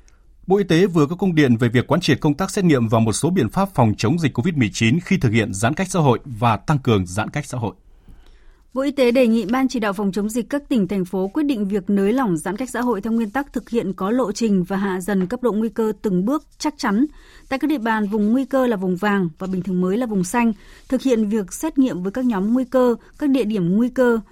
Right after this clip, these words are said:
Speaker 2: để kịp thời điều chỉnh phù hợp các biện pháp phòng chống dịch. Bộ Y tế đề nghị các địa phương tập trung lực lượng lấy mẫu cho các địa bàn nguy cơ rất cao,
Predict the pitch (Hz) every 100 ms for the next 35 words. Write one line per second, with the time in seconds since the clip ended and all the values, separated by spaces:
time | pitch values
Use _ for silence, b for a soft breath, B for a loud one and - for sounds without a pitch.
0 | b 208 202 180 185 208 196 185 196 -
1 | 196 202 185 240 196 277 277 220 180 190
2 | 220 - b b b b 233 277 285 254
3 | 269 220 226 262 262 208 - 269 254 226
4 | - 269 240 220 208 220 196 190 208 226
5 | 269 311 254 277 254 233 196 180 190 214
6 | 233 214 302 - 233 220